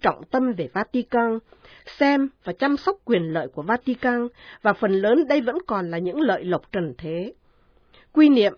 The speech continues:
quy trọng tâm về Vatican như thế lơ là với thế giới bao quanh.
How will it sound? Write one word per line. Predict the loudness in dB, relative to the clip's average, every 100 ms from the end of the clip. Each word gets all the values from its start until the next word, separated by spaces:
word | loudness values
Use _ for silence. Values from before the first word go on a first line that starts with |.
| _
quy | 4 4
trọng | 4 -2 0
tâm | 0 0
về | 0 -2
Vatican | -2 0 0 2 2 4
như | 2
thế | 2 0 2 2 2
lơ | 2 4
là | 4 0 -2 -4 -4
với | -4 0
thế | -2 2
giới | 0
bao | 2 -4 -4
quanh. | -4 -4